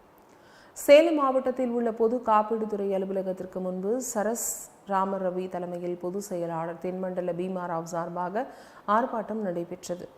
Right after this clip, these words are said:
சேலம் மாவட்டத்தில் உள்ள பொது காப்பீட்டுத்துறை அலுவலகத்திற்கு முன்பு சரஸ் ராமரவி தலைமையில் பொதுச் செயலாளர் தென்மண்டல பீமாராவ் சார்பாக ஆர்ப்பாட்டம் நடைபெற்றது.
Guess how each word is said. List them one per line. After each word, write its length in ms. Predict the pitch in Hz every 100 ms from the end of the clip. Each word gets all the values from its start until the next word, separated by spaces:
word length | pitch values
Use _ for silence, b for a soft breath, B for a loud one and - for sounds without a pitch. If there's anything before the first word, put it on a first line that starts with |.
| - - B B B B -
சேலம் 340 | 285 311 330
மாவட்டத்தில் 540 | 285 262 269 262 262 240
உள்ள 120 | 233 220
பொது 160 | 226 247 233
காப்பீட்டுத்துறை 580 | 220 220 220 220 214 208 202
அலுவலகத்திற்கு 640 | 190 196 190 185 185 185 185
முன்பு 220 | 180 190 233
சரஸ் 300 | 208 190 208 -
ராமரவி 440 | 185 185 180 180 180
தலைமையில் 380 | 180 175 175 175
பொதுச் 260 | 175 196 202
செயலாளர் 520 | 180 175 175 180 202
தென்மண்டல 500 | 208 208 214 208 190 180
பீமாராவ் 500 | 196 190 175 170 175
சார்பாக 480 | 170 170 175 165 175
ஆர்ப்பாட்டம் 440 | 170 190 180 220 233
நடைபெற்றது. 560 | 170 160 175 170 165